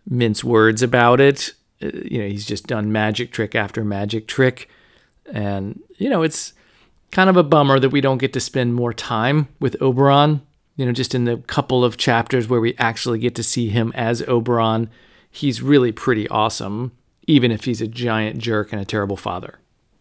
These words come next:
Then Oberon tells Corwin, quote, "Mount your horse, ride south, passing into Shadow as soon as you can. Hell ride, get as far away from here as possible," end quote.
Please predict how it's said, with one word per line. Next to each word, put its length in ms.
Then 200
Oberon 400
tells 260
Corwin, 480
quote, 380
"Mount 200
your 140
horse, 340
ride 280
south, 400
passing 340
into 160
Shadow 480
as 80
soon 180
as 140
you 60
can. 400
Hell 280
ride, 380
get 160
as 120
far 280
away 220
from 160
here 200
as 120
possible," 640
end 180
quote. 360